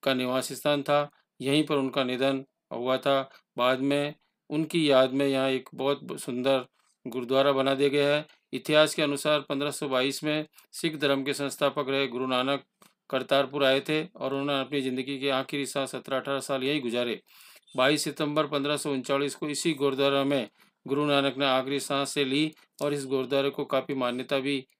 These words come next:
प्राप्त है। करतारपुर साहिब कहाँ स्थित है? लोकेशन कहाँ है? करतारपुर साहिब पाकिस्तान के नारोवाला ज़िले में स्थित है। यहाँ भारत के पंजाब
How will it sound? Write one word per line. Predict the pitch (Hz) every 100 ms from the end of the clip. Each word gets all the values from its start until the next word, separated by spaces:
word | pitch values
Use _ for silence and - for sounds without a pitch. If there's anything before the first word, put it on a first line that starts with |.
| _ _
प्राप्त | 131 127 - 135
है। | 135 110 - _ _ _ _ _ _ _ _ _ - - _ -
करतारपुर | 135 120 160 160 139 156
साहिब | 143 151 151
कहाँ | 151 143 151 156
स्थित | - 156 -
है? | 104 - -
लोकेशन | 135 131 151 156 151
कहाँ | 160 160
है? |
करतारपुर | 156 127 147 143 156
साहिब | 156 156 147
पाकिस्तान | 127 131 147 143
के | 139
नारोवाला | 135 123 135 147 202
ज़िले | 147 135 143
में | 143
स्थित | 135 147
है। | 147 165 - - - _
यहाँ | 120 139 147 131
भारत | 120 123 -
के | 151
पंजाब | 147 127 135 147 143